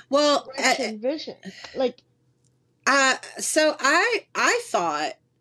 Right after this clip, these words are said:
Speaker 1: that these headsets could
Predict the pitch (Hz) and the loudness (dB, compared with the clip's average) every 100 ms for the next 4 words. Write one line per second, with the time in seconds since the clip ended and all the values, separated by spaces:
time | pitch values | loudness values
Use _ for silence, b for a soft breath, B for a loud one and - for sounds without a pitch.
0 | _ 208 233 202 226 208 220 202 202 - | _ -8 -6 -4 -6 -8 -4 -4 -4 -6
1 | 190 156 - - - _ - 226 202 196 | -4 -4 -8 -10 -12 _ -8 -2 0 2
2 | 185 | 0